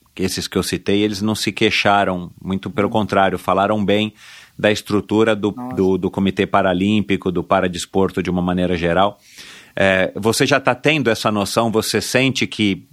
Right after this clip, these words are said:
Speaker 1: também, mais uma vez, acaba sendo talvez um privilégio
Speaker 2: Uhum.
Speaker 1: você ser um para-atleta no Brasil
Speaker 2: Nossa.
Speaker 1: em detrimento dos, dos outros esportes, é, para,
Speaker 2: Nossa,
Speaker 1: é, enfim,
Speaker 2: o pa-,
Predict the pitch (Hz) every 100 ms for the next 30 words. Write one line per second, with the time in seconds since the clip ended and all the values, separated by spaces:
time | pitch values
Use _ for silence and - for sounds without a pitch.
0 | - - - 107 101 113 120 107 101 120
1 | 110 104 95 90 104 - - - - -
2 | - 90 - 98 92 - 95 90 92 87
3 | 92 92 85 - 104 98 92 92 113 113
4 | 87 76 151 143 127 120 95 - 98 101
5 | 95 90 95 98 95 - 90 - 92 90
6 | 90 90 85 87 82 90 98 98 98 95
7 | 92 90 95 95 87 - - 82 87 87
8 | 80 73 - 80 80 92 101 87 80 82
9 | - 90 92 - 87 - - - 76 -
10 | 71 71 - - - 82 80 147 143 135
11 | 139 139 - 131 170 - 160